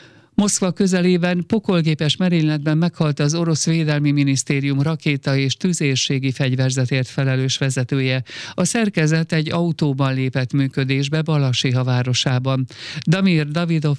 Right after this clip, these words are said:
tábornokon kívül a sofőr is életét vesztette. Újabb átfogó támadással fenyegette meg Iránt az amerikai elnök, aki szerint Teherán húzza az időt a tárgyalásokon.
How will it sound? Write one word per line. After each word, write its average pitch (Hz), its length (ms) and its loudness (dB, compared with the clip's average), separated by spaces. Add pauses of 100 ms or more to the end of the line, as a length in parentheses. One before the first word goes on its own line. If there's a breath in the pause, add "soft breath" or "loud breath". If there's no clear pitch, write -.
tábornokon 143 760 0
kívül 156 360 0
a 135 80 2
sofőr 127 460 -2
is 120 160 -2
életét 123 500 0
vesztette. 123 640 -2 (1600 loud breath)
Újabb 208 440 2
átfogó 151 640 -2
támadással 139 840 0
fenyegette 143 560 -2
meg 143 160 0
Iránt 151 340 0
az 165 140 0
amerikai 135 580 0
elnök, 143 320 -2
aki 175 220 -2
szerint 147 520 -2
Teherán 165 520 0
húzza 147 380 2
az 131 140 -2
időt 135 340 -2
a 131 60 0
tárgyalásokon. 131 960 -2